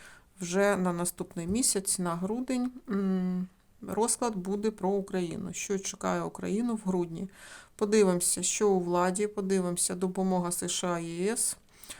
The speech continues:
Далі подивимося, що буде відбуватися на кордоні з Польщею. М, подивимося, що буде у військовому керівництві. Е, глянемо фронт Донецький, Куп'янський, Запорізький, Херсонський напрямок. І в кінці глянемо, е,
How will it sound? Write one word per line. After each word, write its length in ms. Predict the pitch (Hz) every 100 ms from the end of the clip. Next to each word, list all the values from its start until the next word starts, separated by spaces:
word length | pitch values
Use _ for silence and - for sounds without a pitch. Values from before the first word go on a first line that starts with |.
| - - -
Далі 420 | 185 180 208 190 180
подивимося, 760 | 180 175 190 175 175 - 180
що 200 | 175 -
буде 320 | 190 185 180
відбуватися 720 | 175 175 180 175 180 180 175 170
на 100 | 165
кордоні 480 | - 170 175 160
з 60 | 160
Польщею. 760 | - 170 - - 202 208 214 214 -
М, 180 | 185 175
подивимося, 640 | 180 180 190 180 175 -
що 180 | 185 -
буде 280 | 175 175 175
у 40 |
військовому 640 | 165 170 - - 180 180 190
керівництві. 680 | 202 196 196 196 190 -
Е, 80 | 202 202 - - - -
глянемо 680 | 185 180 196 214 190 175 175
фронт 480 | 180 196 185 170 -
Донецький, 680 | 170 180 175 175 175 - 165
Куп'янський, 680 | - 196 190 170 175 - 175
Запорізький, 720 | 180 180 180 180 180 - 180
Херсонський 640 | - 180 - 196 196 226
напрямок. 600 | 220 220 220 226 226 226 - - - -
І 80 | 196
в 60 | 196
кінці 320 | 196 196 214
глянемо, 640 | 196 190 185 180 180 180 -
е, 500 | 180 175 170 170